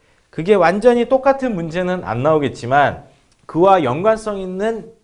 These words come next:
문제가 나온다는 거죠. 그러면은 일부분은 쓸 수가 있어요. 그리고 거기에서 파생되는 배경 지식을 통해서 없는 내용도 만들어서 쓸 수 있는 그런 힘이 생긴다. 그렇게,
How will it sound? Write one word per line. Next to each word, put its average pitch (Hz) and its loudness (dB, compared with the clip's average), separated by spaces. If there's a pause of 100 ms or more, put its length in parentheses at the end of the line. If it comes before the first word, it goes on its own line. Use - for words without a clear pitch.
(120)
문제가 143 -2
나온다는 139 2
거죠. 113 0 (240)
그러면은 196 -2 (320)
일부분은 226 2
쓸 262 -4
수가 254 2
있어요. 104 0
그리고 180 -2
거기에서 180 2 (300)
파생되는 254 -2 (320)
배경 202 2
지식을 185 -8
통해서 175 -2 (460)
없는 220 2
내용도 170 2
만들어서 220 0
쓸 208 -10
수 185 -10
있는 180 -6 (340)
그런 131 -6 (640)
힘이 262 -4
생긴다. 117 -2
그렇게, 143 2